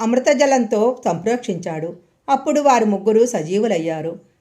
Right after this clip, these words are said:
తొండమానుడు ఆనందించి వారందరినీ కూర్మునకు అప్పగించాడు.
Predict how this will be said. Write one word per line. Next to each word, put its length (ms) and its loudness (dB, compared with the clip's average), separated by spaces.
తొండమానుడు 640 2
ఆనందించి 720 0
వారందరినీ 680 -2
కూర్మునకు 560 -4
అప్పగించాడు. 880 -8